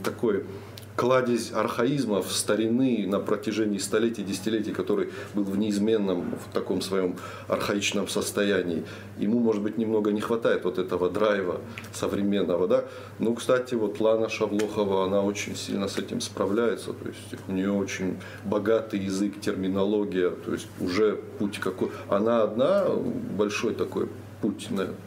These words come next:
на Т В проделала в этом плане, его развитие в сфере сми. Ещё можно дальше пойти. То есть это, э, взаимовыгодный процесс. Два диалекта могут обогатить и вознести друг друга до небес. То есть в плане,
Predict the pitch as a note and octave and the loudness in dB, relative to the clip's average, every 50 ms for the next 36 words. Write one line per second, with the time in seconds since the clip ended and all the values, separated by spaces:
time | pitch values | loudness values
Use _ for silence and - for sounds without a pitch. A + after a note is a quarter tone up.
0 | - - - G#2 G2+ - A2 G#2 G2+ G#2 F#2+ - - F#2+ F2+ F2+ F#2+ F#2+ F2+ F#2 | -8 -2 -2 0 0 2 0 2 2 0 0 2 2 0 0 2 2 2 4 4
1 | F2+ F2+ E2+ F#2+ F#2 - G2 G2 F#2+ - - G2 F2 E2 E2+ F2+ F2+ F#2 G2+ - | 4 4 2 2 0 0 0 -2 0 2 2 2 2 2 0 -2 0 0 0 -2
2 | - - - - - - - F#2 G2+ G2+ G2 F#2+ G#2 A#2+ B2+ A#2+ - G2 F#2+ E2+ | -2 -6 -10 -10 -12 -6 -2 0 2 2 2 2 0 -2 -2 -2 0 0 0 0
3 | E2 - - - - - - - - - - - - - - - - - - - | 0 -2 -4 -6 -8 -10 -10 -10 -10 -10 -12 -12 -14 -16 -14 -12 -6 -4 -2 0
4 | G2+ G2+ G2+ G#2+ - - - G#2+ G2+ F#2 - - - - - B2 B2 C3+ - - | 0 0 0 0 -2 0 0 0 0 0 -2 -6 -10 -10 -8 -6 -4 -2 0 2
5 | - C3+ C3+ C3+ B2 A2+ G#2 G2+ F#2+ F#2 G2 F#2+ F2+ - - - - - F2+ F2 | 2 4 4 4 2 2 0 0 0 2 2 2 2 0 -4 -6 -4 -2 -2 -2
6 | F2 E2+ - - E2+ F2+ - - - - - - - - - - B2+ B2 - F3 | -2 -4 -6 -6 -6 -6 -8 -12 -14 -14 -16 -16 -16 -4 -2 -2 0 0 2 2
7 | F3+ F3+ - E3+ D#3 - - - - - - - - - - A2+ A2 A2 G#2+ G#2 | 2 2 2 2 0 0 -2 -10 -14 -16 -16 -14 -8 -4 0 2 4 4 4 2
8 | G2 - - - - - - - - - - F#2+ - D3 D3 D3+ D#3+ D#3 D#3 E3+ | 2 -2 -6 -10 -14 -16 -16 -16 -12 -6 -2 2 4 4 6 6 4 2 2 2
9 | - C3 B2+ A#2+ B2 A#2+ A#2 - B2+ A#2+ A#2+ - - C#3 A#2+ G2 E2+ - - - | 2 2 2 2 2 0 0 0 0 0 0 0 0 2 2 2 0 -2 -6 -8
10 | - - - - - - - - - - - - - - G#2 A2+ C3 C3 B2 B2+ | -8 -10 -12 -12 -14 -14 -16 -16 -16 -16 -16 -12 -8 -2 2 4 4 4 4 2
11 | C3+ C#3 D3 C#3 C#3 - - A#2 A#2+ A#2+ A#2 A#2 A2+ - A2+ A2 G#2 A#2 A2+ A#2 | 2 2 2 0 0 0 0 2 2 2 2 0 0 0 0 2 2 2 2 4
12 | A#2 A2+ A#2 - C3+ - - G#2+ G2 G2+ G#2 G2+ G2+ G#2+ G#2+ G2+ - - - - | 2 0 0 0 -4 -2 -2 0 2 2 2 2 2 0 0 0 -2 -4 -4 -2
13 | A#2 G#2 G2+ G2 G2 F#2+ G2 G2+ G2 F#2+ F2 F#2 F2+ F2+ G2 F#2 F#2 F#2 F#2 F2+ | -2 -2 0 -2 0 0 0 0 0 2 2 2 2 2 2 0 0 0 -2 0
14 | F2+ F2+ - - - - - - - - - - - - - - G2 F#2 F2 F2 | 0 -2 -2 -2 -6 -8 -6 -6 -6 -6 -6 -8 -10 -14 -8 -4 -2 0 0 0
15 | F2 D#2+ | -2 -4